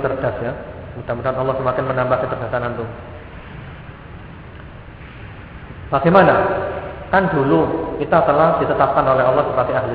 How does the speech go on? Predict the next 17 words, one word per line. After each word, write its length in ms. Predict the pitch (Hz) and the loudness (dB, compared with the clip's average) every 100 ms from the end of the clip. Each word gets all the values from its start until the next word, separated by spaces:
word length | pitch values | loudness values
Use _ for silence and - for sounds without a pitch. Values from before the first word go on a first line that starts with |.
| - | -2
tauhid 300 | 117 110 127 | -2 -2 -4
di 80 | 117 | -4
alam 240 | 113 113 | -2 -2
arwah. 320 | 113 113 117 - - - - - - - - - - - - - - - | -4 -4 -4 -6 -12 -14 -14 -14 -14 -14 -14 -14 -14 -12 -12 -14 -12 -6
Apalagi 480 | 135 160 151 175 170 | 6 8 10 8 4
ketika 240 | - 160 | 4 6
lahir. 440 | 139 127 - 151 - - - - - - - | 6 6 4 4 2 0 -4 -6 -8 -12 -8
Ketika 320 | - 170 175 | -6 0 4
lahir 240 | 165 156 185 - | 8 8 6 4
juga 320 | 185 185 - | 6 6 6
dalam 240 | 147 147 | 4 6
keadaan 360 | 151 147 160 170 - - - - - 175 | 6 6 6 6 2 -2 -4 -8 -8 -6
fitrah. 300 | - 117 110 - - - - - - - - - - | -4 -6 -6 -10 -14 -14 -14 -14 -14 -16 -16 -16 -6
Lalu 240 | 139 156 208 - | 4 6 8 8
belum 200 | 151 139 | 6 4
balik, 280 | 143 165 170 - | 4 4 4 2
mati. 320 | 135 - 127 | 0 0 -4